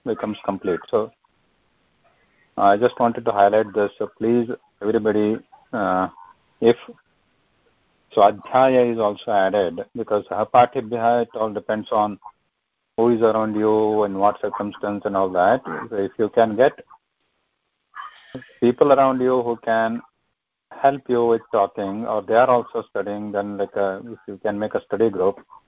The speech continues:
that would be great. Uh, and then,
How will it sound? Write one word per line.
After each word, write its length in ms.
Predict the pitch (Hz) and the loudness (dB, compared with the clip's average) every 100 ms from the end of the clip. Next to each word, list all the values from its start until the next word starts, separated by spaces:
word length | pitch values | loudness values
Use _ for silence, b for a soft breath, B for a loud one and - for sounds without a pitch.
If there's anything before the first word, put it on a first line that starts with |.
| _ _ - | _ _ -14
that 140 | 98 | -4
would 140 | 101 | -4
be 100 | 101 | -2
great. 340 | 95 92 98 120 _ _ _ _ _ _ _ _ _ | -2 2 2 0 _ _ _ _ _ _ _ _ _
Uh, 420 | 127 107 101 101 - - _ _ _ _ _ _ _ _ _ _ - - _ _ - | -4 0 2 0 -4 -18 _ _ _ _ _ _ _ _ _ _ -20 -20 _ _ 2
and 260 | 143 120 | 4 6
then, 300 | 117 131 160 | 4 4 0